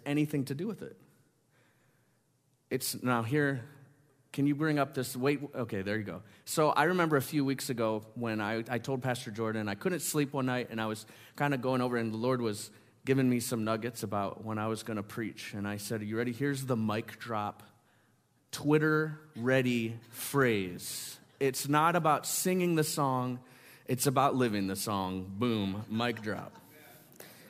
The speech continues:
<laughs> It's not something that only those in leadership positions or on stage are called to.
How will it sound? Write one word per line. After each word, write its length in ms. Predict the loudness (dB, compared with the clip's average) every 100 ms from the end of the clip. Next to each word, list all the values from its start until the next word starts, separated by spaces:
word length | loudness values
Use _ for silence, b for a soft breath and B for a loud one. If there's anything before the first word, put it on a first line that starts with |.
| -14
<laughs> 480 | -10 -8 -2 0 0 0 -2 -4 -8 -12 -8 B B B 2
It's 220 | 2 4
not 260 | 2 2 2
something 720 | 4 4 2 0 2 0 -4 B B
that 180 | 2 4
only 280 | 4 6 6
those 240 | 6 6
in 80 | 6
leadership 440 | 4 4 0 -2 -2
positions 520 | 0 0 2 0 2
or 80 | 2
on 140 | 2
stage 360 | 2 4 4 2
are 80 |
called 360 | 0 0 0 -2
to. 280 | 0 -2